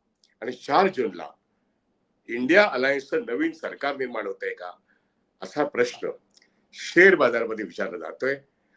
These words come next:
झी मीडियाने आपली सगळी यंत्रणा बदललं आणि आपला कॅमेऱ्याचा फोकस आता शहा आणि मोदींच्या ऐवजी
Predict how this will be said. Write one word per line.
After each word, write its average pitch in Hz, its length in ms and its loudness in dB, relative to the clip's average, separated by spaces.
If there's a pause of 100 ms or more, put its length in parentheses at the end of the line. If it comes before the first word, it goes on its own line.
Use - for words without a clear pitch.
(240)
झी 185 260 2
मीडियाने 196 680 6 (640)
आपली 160 240 -2
सगळी 190 480 -6
यंत्रणा 160 360 -4
बदललं 135 500 -4 (640)
आणि 139 120 -4
आपला 170 200 -4
कॅमेऱ्याचा 156 500 -4
फोकस - 540 -6 (1040)
आता 185 400 -4 (640)
शहा 147 260 2
आणि 233 100 6
मोदींच्या 165 480 0
ऐवजी 123 360 -4